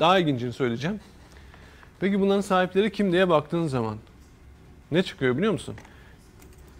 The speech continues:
BlackRock'ın sahiplerine bakıyorsun. Bu az önce saydığım üç tane şirket var ya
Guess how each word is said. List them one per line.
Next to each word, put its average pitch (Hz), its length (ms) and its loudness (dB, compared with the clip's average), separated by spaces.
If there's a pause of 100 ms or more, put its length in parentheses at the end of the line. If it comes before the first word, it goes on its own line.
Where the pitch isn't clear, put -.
(560)
BlackRock'ın 196 640 2
sahiplerine 151 680 2
bakıyorsun. 117 520 -6 (720)
Bu 156 140 4
az 156 100 2
önce 151 160 0
saydığım 143 580 2 (380)
üç - 260 -14
tane 135 200 -2
şirket 143 360 -6
var 170 160 2
ya 110 220 0